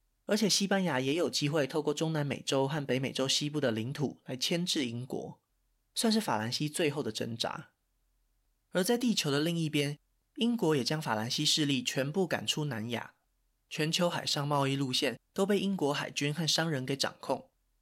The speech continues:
法兰西的波旁王朝再也没有机会建立自己的殖民霸业。七年战争如果真的要说起来，受害最深的可能是北美的原住民。在法兰西退出殖民地以后，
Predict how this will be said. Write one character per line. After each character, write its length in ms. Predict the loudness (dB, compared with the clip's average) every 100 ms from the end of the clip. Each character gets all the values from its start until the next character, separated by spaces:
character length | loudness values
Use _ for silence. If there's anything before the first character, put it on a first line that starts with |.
| _ _
法 160 | -2 0
兰 140 | 0
西 160 | 0 0
的 80 |
波 180 | 2 0
旁 160 | 0 -2
王 160 | -2
朝 300 | -2 -2 -2 -6 _ _
再 160 | -2 0
也 160 | 2 0
没 100 | 0
有 100 | 0
机 160 | 0
会 160 | 0 0
建 240 | 0 0
立 120 | 0
自 100 | -2
己 140 | -4 -6
的 100 | -6
殖 220 | -2 -2
民 200 | -2 -2
霸 200 | -4 -4
业。 320 | -4 -8 -10 _ _ _ _ _ _ _ _ _ _ _ _ _ _
七 160 | 2 4
年 140 | 4
战 160 | 4 4
争 200 | 4 4
如 80 | 2
果 100 | 0
真 220 | 0 2
的 100 | 2
要 100 | 2
说 160 | 0
起 140 | -2 -2
来， 220 | -4 -4
受 280 | 0 2 2
害 160 | 2
最 220 | 0 0 2
深 240 | 0 0
的 160 | -2 -4
可 180 | -4
能 80 | -2
是 140 | 0 0
北 180 | 0
美 140 | -2 -4
的 80 | -6
原 180 | -8
住 200 | -4 -4
民。 240 | -4 -10 -16 _ _ _ _ _
在 160 | -2 0
法 180 | 0
兰 140 | 0 0
西 140 | -2
退 160 | -2 -2
出 140 | -2
殖 200 | 0 -2
民 160 | -2 -2
地 140 | -2
以 140 | -2 -2
后， 260 | -2 -4